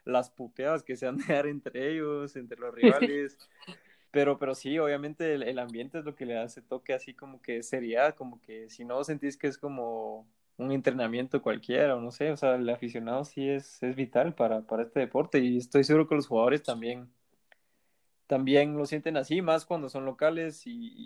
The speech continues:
Speaker 1: y juegan contra equipos grandes, como, como en el caso de cuando, ponete, el Madrid está de visita, es cuando los aficionados más empujan. Eh, y así
Speaker 2: Sí,
Speaker 1: también con
Speaker 2: totalmente.
Speaker 1: Barça, con los equipos que tienen como que las, el equipo a vencer,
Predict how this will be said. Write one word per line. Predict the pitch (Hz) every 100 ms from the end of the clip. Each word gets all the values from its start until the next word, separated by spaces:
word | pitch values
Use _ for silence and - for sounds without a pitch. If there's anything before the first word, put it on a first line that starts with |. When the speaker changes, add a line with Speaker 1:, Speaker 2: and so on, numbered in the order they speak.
| -
Speaker 1:
y | 117
juegan | - 127 135
contra | 139 120
equipos | 117 123 135 127
grandes, | 123 139 147 123
como, | 117 110 107
como | - 117 113
en |
el | 117 110
caso | 123 117 123
de | 113 104 113 _
cuando, | 120 113 110
ponete, | 117 117 127
el | 120 113
Madrid | 113 110 107 123 131 120 _ - -
está | 117 -
de | 120
visita, | 113 131 - 147 143 _ - - _
es | - 123 -
cuando | 135 127 123
los | 123
aficionados | 117 117 120 120 123 - - _ _ _ -
más | 127 131 139 135
empujan. | 117 143 139 113 110 - _ _ _ _ -
Eh, | 113 117 117
y | 113
así | 113 143 139
Speaker 2:
Sí, |
Speaker 1:
también | 107 117
con | 117 113
Speaker 2:
totalmente. |
Speaker 1:
Barça, | 123 120 117 113
con | 113
los | 110
equipos | 113 117 127 120
que | 117
tienen | - 123 123
como | 123 117
que | 113 107 110 _ _ _ _ _ _ _
las, | 127 120 120 - - 117 117 -
el | 127 127
equipo | 139 151 160
a |
vencer, | 147 131 147 160 160